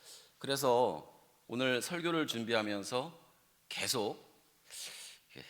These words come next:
해야 하나? 말아야 하나?" 여러 번 망설이고 고민하다가 우리 원광 가족들에게는 공개하는 것이 좋겠다. 그래서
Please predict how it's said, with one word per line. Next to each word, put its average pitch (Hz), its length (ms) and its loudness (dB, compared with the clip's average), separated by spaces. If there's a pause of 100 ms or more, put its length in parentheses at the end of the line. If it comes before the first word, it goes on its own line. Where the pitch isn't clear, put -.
(100)
해야 127 220 -8
하나? 101 260 -16 (1400)
말아야 92 380 -8
하나?" 73 200 -14 (1000)
여러 107 240 2
번 131 280 4 (140)
망설이고 127 840 0 (500)
고민하다가 107 880 0 (880)
우리 95 140 -8
원광 113 500 0
가족들에게는 98 1000 -6 (460)
공개하는 127 560 -8
것이 113 200 -4
좋겠다. 87 800 -10 (640)
그래서 123 480 -6